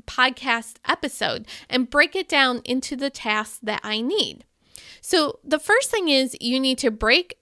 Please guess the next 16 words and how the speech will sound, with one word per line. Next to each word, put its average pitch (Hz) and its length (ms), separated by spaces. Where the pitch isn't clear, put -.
your 247 580
project 311 800
or 208 300
whatever 285 400
it 349 120
is 339 180
you're 349 100
working 254 360
on 240 240
into 233 280
different 214 360
tasks. - 480
Then 320 380
step - 420
one 381 380
is 285 280